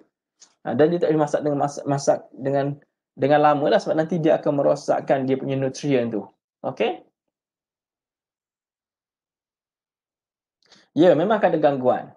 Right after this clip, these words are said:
Ha, kalau kita rendam lama memang akan ada gangguan. Eh, terutamanya bagi sesetengah nutrien yang, yang, yang water soluble. Ha, nutrien water soluble. Serta vitamin yang water soluble pun boleh, boleh hilang.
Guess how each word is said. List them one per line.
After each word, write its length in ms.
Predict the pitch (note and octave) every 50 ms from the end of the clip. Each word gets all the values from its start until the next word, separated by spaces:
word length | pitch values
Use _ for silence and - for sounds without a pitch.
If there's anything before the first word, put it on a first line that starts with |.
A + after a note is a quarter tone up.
| _ _ _
Ha, 420 | - A#2+ C3+ C#3 C#3+ C#3 C3 C3 B2 B2
kalau 480 | C3 C3+ D3+ E3+ F#3 F#3 F3+ E3+ E3+ E3
kita 240 | E3+ D#3+ - -
rendam 240 | E3+ E3+ E3+ E3+ F3
lama 160 | F3+ F3+ F3+
memang 320 | F#3+ G3+ A3 A#3 A#3+ G#3 F3
akan 120 | - D#3 C#3
ada 80 | C3 C3
gangguan. 400 | B2+ B2+ A#2+ B2 B2 A2+ G#2+ G#2
Eh, 240 | B2+ - G3+ A3
terutamanya 500 | A3 - C#3 - D3+ D3+ D#3 F3 G3 G3
bagi 220 | F3 D#3 D3 D3 D3+
sesetengah 640 | D3 - D#3+ D#3 - - _ - D3+ D#3+ F3+ F#3+ - - - _ _ _ _
nutrien 560 | - C#3 C3+ C3 - - E3 E3+ F3 F3+ F3+ E3+ D#3
yang, 640 | D3 D#3 D#3+ E3 E3 E3+ E3 E3+ E3+ E3+ - - - _ _ _
yang, 420 | - D#3 D#3 D#3 D#3 D#3+ D#3 D#3+ D#3+ D#3+ E3 E3 E3 D#3+ - - - A2+ C#3
yang 320 | D3+ D#3 D#3+ E3 D#3+ D#3+ - -
water 300 | - D#3+ F3 F3+ F3+ G3+
soluble. 480 | G3 - E3+ D#3+ C#3+ A#2+ A#2 G2 - - _ _ _ _ _ _ _ _ _ _ _ _ _ _ _ _ _ _ _ _
Ha, 220 | A2+ B2+ C3 B2+
nutrien 320 | C3 C3+ C3 - C#3 C3+
water 160 | C3 B2+ B2+ B2+
soluble. 260 | C#3 C3 B2 B2 A#2
Serta 480 | C#3 D#3 E3 E3+ - F#3 F#3 - G3+
vitamin 480 | F#3+ F#3 G3 G3 - G3 G#3 A3 G#3+ G#3
yang 60 | G#3
water 180 | G#3 G#3 - G#3
soluble 320 | G#3 A3+ G#3+ G#3+ A3+ A#3
pun 160 | B3 B3 A#3+
boleh, 300 | G#3+ G#3+ G3 F#3+ G3 - _ _ _ _ _ _ _
boleh 200 | D3+ D#3 D#3 D3+ D3
hilang. 320 | B2+ B2 G#2 G2 -